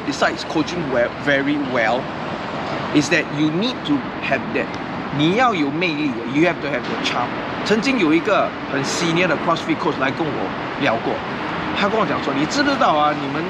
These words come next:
做CrossFit coach啊，是个rock star来的。”他讲：“哎，什么意思？”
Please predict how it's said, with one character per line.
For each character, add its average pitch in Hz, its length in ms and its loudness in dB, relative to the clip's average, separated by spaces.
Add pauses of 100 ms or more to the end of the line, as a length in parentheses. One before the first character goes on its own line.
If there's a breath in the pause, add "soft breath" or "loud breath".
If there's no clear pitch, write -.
(200)
做 208 200 4
CrossFit 180 280 2
coach 147 280 0
啊， 127 120 2
是 185 180 -2
个 170 100 2
rock 151 280 2
star 131 400 2
来 98 80 0
的。” 104 80 -6 (500)
他 - 80 -4
讲 139 160 0
：“哎， - 20 0
什 139 140 -2
么 135 80 -2
意 143 100 2
思？” - 160 -2